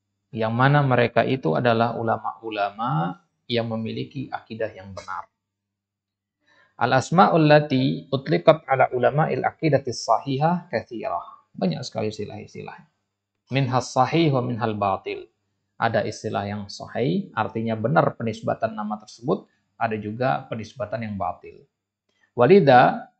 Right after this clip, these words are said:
sa'uqassimu hadhil mas'alata ila qismain. Oleh karena itu, penulis di sini akan membagi permasalahan ini menjadi dua bagian. Bagian yang pertama,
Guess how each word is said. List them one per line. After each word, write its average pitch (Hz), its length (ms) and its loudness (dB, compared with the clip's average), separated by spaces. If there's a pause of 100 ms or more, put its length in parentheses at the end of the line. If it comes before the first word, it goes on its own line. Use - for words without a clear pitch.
(160)
sa'uqassimu 135 800 0
hadhil 135 320 2
mas'alata 127 880 0 (400)
ila 117 240 0
qismain. 101 640 -10
Oleh 95 160 -12
karena 104 320 -6
itu, 160 320 -4
penulis 110 400 -6
di 98 160 -14
sini 156 480 -6
akan 101 400 -8
membagi 123 560 -4 (400)
permasalahan 110 640 -6
ini 139 320 -4
menjadi 107 560 -6
dua 95 240 -6
bagian. 98 400 -12 (880)
Bagian 127 400 2
yang 135 80 0
pertama, 135 800 4